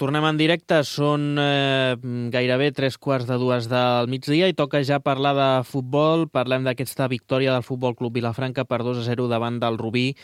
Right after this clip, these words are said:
una victòria important, eh, pels de David Vilajoana, gràcies als gols de Roger Escamilla al minut dinou i al vuitanta-set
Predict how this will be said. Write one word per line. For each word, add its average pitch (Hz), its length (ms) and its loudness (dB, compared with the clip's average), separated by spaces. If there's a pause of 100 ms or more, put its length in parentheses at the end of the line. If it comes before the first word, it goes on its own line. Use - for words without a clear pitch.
(340)
una 117 180 -2
victòria 123 380 -2
important, 123 680 -4
eh, 120 200 -2
pels 113 280 -4
de 120 80 -2
David 117 340 -2
Vilajoana, 120 680 -2
gràcies 117 380 -6
als 107 580 -2
gols 117 320 -4
de 117 120 -4
Roger 113 260 -6
Escamilla 120 520 -4
al 123 60 -4
minut 117 240 -4
dinou 117 520 -4
i 143 240 -2
al 139 100 0
vuitanta-set 131 680 -2